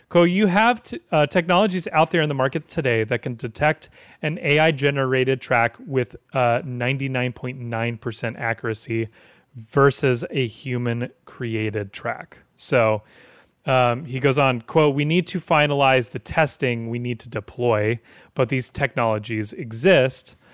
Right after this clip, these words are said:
Um, and then someone else pointed out, um, that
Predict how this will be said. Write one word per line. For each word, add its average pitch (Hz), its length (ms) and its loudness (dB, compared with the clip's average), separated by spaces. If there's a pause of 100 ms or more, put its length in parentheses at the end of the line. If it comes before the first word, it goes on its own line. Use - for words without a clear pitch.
(300)
Um, 139 400 2
and 151 200 -2
then 160 520 2
someone 160 380 0
else 175 420 4
pointed 147 400 -2
out, 127 580 0 (140)
um, 123 540 0 (280)
that 123 540 2